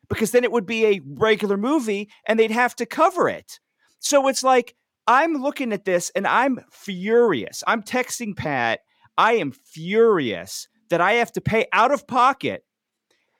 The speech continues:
an A M C A-List subscriber, a person who keeps their lights on. I keep your lights on, A M C.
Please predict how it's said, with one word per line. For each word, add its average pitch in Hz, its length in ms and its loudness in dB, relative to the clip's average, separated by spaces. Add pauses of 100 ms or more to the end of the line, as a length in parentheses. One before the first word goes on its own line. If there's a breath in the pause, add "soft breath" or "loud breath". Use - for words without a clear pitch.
an 226 180 0
A 339 300 2
M 349 100 -2 (140)
C 269 400 -4
A-List 269 400 0
subscriber, 226 760 0
a 180 80 2
person 277 440 -2
who 226 200 -8
keeps - 520 -8 (100)
their 208 340 2
lights 254 480 2
on. 135 440 0 (420 soft breath)
I 339 220 4
keep - 340 0
your 269 160 0
lights 277 380 2
on, 190 200 2
A 151 140 4
M 139 120 0
C. 123 460 -4